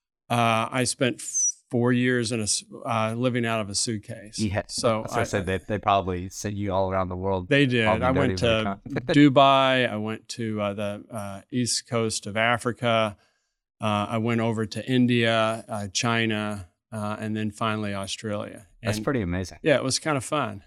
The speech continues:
Speaker 2: Yeah,
Speaker 1: Yeah.
Speaker 2: and so that was all with Schlumberger at that
Speaker 1: That
Speaker 2: point?
Speaker 1: was, yeah, it be-, it became Sedco Forex.
Speaker 2: Okay.
Speaker 1: And, and now that's, I guess, Transocean, I think.
Speaker 2: Oh, okay.
Speaker 1: I think that's
Speaker 2: Yeah.
Speaker 1: what that,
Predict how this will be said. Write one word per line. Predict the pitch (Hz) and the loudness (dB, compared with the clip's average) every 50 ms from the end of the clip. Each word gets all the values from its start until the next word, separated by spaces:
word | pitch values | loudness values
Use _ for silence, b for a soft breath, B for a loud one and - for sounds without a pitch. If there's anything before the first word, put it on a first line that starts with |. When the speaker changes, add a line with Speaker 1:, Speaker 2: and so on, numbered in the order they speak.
| _ | _
Speaker 2:
Yeah, | - 107 98 87 | -2 0 2 2
Speaker 1:
Yeah. | 82 73 | 0 -2
Speaker 2:
and | 92 - | -6 -2
so | - 107 98 | 0 0 2
that | 98 104 107 113 104 | 2 2 2 2 2
was | 101 101 98 95 92 90 87 85 - - _ | 0 0 0 0 -2 -4 -6 -8 -10 -10 _
all | 92 95 95 95 92 95 92 | -2 -2 0 0 -2 -2 -4
with | 90 90 85 85 | -4 -4 -6 -6
Schlumberger | - - - 98 95 92 92 87 107 104 101 104 107 98 - | -6 -4 -2 -2 -2 -2 -2 -2 -2 -2 -2 -2 -4 -8 -12
at | 107 98 - | -12 -4 2
that | - | 4
Speaker 1:
That | 170 175 | 6 6
Speaker 2:
point? | 185 185 | 8 8
Speaker 1:
was, | 185 165 147 - - | 6 6 6 6 4
yeah, | 170 165 151 147 135 | 6 8 8 8 8
it | 135 120 147 143 131 - | 6 6 4 2 2 2
be-, | 151 135 135 151 | 0 0 2 0
it | 147 143 139 127 | 0 0 0 0
became | 131 139 120 - 147 151 147 131 | 0 -2 0 2 2 4 4 4
Sedco | 113 - - 147 147 139 - 147 143 | 2 4 6 4 4 4 4 0 0
Forex. | 120 - - 143 139 143 143 147 151 151 147 - - - - 202 | 0 0 0 2 4 6 6 8 6 6 2 -2 -4 -2 -2 -2
Speaker 2:
Okay. | 196 - - 87 | -2 0 0 0
Speaker 1:
And, | 85 - 120 113 | 0 0 -2 -4
and | 113 123 120 120 | -4 -4 -2 0
now | 127 127 127 123 | 0 2 2 2
that's, | 117 123 120 120 110 - - | 2 2 0 0 -2 -4 -4
I | 117 110 | -4 -2
guess, | 107 117 113 110 - - | -2 0 0 0 -2 -4
Transocean, | - - 120 117 117 113 107 120 120 120 120 - - 131 123 123 120 113 117 | -6 -6 -4 -4 -4 -2 -2 -2 -2 -2 -2 -6 -6 -6 -6 -6 -8 -10 -12
I | 117 | -14
think. | 101 - 127 120 120 117 | -12 -10 -8 -6 0 2
Speaker 2:
Oh, | 165 175 113 107 | 2 4 4 2
okay. | 117 - 117 120 | 0 0 0 0
Speaker 1:
I | 127 | 0
think | 127 127 107 | -2 -4 -4
that's | - 120 107 | -2 -2 2
Speaker 2:
Yeah. | 117 123 120 | 2 2 2
Speaker 1:
what | 120 - | 0 0
that, | - 120 117 113 | -2 -4 -4 -4